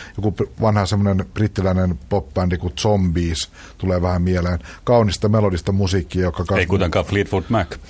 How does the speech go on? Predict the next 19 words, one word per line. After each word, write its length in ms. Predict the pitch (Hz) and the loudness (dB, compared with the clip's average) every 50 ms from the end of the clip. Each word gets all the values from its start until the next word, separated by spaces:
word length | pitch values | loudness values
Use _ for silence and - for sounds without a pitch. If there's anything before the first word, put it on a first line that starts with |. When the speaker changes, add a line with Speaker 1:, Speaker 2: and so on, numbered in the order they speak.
| - - | -2 2
Speaker 1:
Ei. 280 | 120 110 104 95 85 - - | 4 4 4 4 2 -2 -4
Speaker 2:
vaikka 240 | 90 85 - - 92 | -4 -4 -2 -2 -2
nimi 260 | 92 92 92 85 80 | 0 0 0 0 0
on 140 | 80 80 82 - | -2 -4 -4 -2
lähellä. 280 | - 82 82 71 71 - - - - - | -2 0 0 -2 -4 -8 -8 -8 -4 -2
Speaker 1:
Ei, 260 | - 151 - 160 139 120 | -2 0 2 2 2 4
ei, 320 | 156 147 127 117 95 113 110 | 4 4 4 4 4 4 4
ei, 160 | 107 101 - - - | 4 2 2 0 2
ei, 180 | 110 107 98 - - - - | 2 2 2 0 0 0 0
ei. 220 | 110 101 101 92 - - - - - - - - - - - - - - - - - - - - - - - - - | 2 2 2 0 0 -4 -8 -8 -12 -16 -14 -14 -14 -14 -14 -16 -16 -18 -18 -18 -18 -16 -16 -16 -16 -14 -14 -6 -2
Tota, 420 | 110 104 - - 107 104 104 90 - - - - - - - - - - - | -2 -2 2 4 4 4 4 2 -2 -8 -14 -18 -16 -14 -12 -12 -10 -8 -6
no, 140 | 123 113 127 | -4 -2 0
semmoista 400 | 151 156 135 135 127 - 151 147 | 2 2 2 0 2 2 2 4
ha-, 180 | 151 151 - - - - - - - - - - - - - - | 4 4 2 2 -4 -8 -8 -10 -10 -10 -8 -8 -8 -8 -4 0
kesäistä 500 | - 151 127 139 120 113 - - 120 - - | 0 2 4 4 2 2 2 2 2 2 2
harmoniapoppia, 1120 | 120 127 127 113 107 107 104 101 101 101 101 98 - - - - 117 110 - - - 107 98 | 2 2 4 4 4 2 2 4 4 4 4 2 0 -4 -2 0 0 0 0 0 0 2 2
josta 220 | 101 101 - 107 | 2 0 -2 -2
tulee 320 | - 120 117 110 104 101 | 0 2 4 6 6 4
sellainen 440 | 90 101 98 95 95 95 95 92 92 | 4 2 2 2 2 2 2 2 0